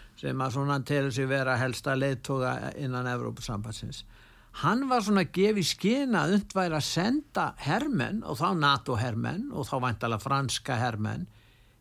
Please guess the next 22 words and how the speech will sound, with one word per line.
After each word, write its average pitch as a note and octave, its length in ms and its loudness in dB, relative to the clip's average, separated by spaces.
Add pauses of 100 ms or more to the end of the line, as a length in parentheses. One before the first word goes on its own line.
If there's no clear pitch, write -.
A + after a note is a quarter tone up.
eh, D#3 400 2 (180)
inn C4+ 260 2
í A#3+ 80 2
Úkraínu. D4 560 -2 (800)
Og, F3+ 120 0
og, E3 240 0
og, D#3 260 -4
og D3+ 160 -6
það E3 140 2
er C#3+ 100 2
að D3 80 2
vísu D#3+ 180 2
einhverjir C#3 280 2
málaliðar C#3 920 0
sem C#3+ 180 -6
eru B2+ 120 -2
að A#2 100 -8
berjast D3+ 500 -2
með D#3 320 -2
Úkrænumönnum B2+ 800 -4
gegn D3+ 320 -6
Rússum - 440 -6